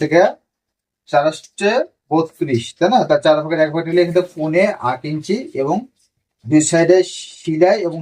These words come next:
টেকিংয়ের জন্য টোটাল নিতে হবে বাড়তি এখান থেকে দেড় ইঞ্চি। তাহলে এই দাগ থেকে এদিকে দেড় ইঞ্চি নিব, আর এখানে বাড়তিটুকু নিব আমি এখান থেকে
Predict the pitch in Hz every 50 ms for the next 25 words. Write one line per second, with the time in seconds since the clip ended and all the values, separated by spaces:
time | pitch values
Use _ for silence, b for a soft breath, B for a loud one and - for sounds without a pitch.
0 | 156 - 165 165 - 175 170 165 151 156 165 185 202 196 196 175 165 165 160 160
1 | 160 156 165 165 156 165 165 185 202 185 165 151 147 - _ - 233 294 311 -
2 | _ - 147 156 151 147 151 151 196 208 170 165 151 143 131 120 107 - - 101
3 | 92 - - _ _ _ _ _ _ _ _ _ - 131 123 - 160 160 156 175
4 | 165 - - 175 185 180 170 170 180 202 190 170 160 156 151 143 160 151 160 165
5 | 202 285 339 - _ _ _ _ _ _ - - - 120 - 151 - 180 170 170
6 | 151 151 143 - - _ _ _ 170 156 156 160 160 156 160 160 156 156 160 165
7 | 156 - 156 143 - 160 156 -